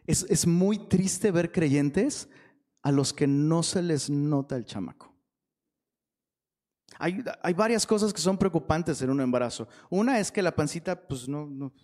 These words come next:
nunca creció, ¿no? Y la otra, si el bebé no se mueve.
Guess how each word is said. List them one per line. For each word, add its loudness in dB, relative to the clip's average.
nunca -4
creció, -6
¿no? -2
Y -4
la 2
otra, 0
si -2
el -4
bebé 0
no 2
se -2
mueve. 0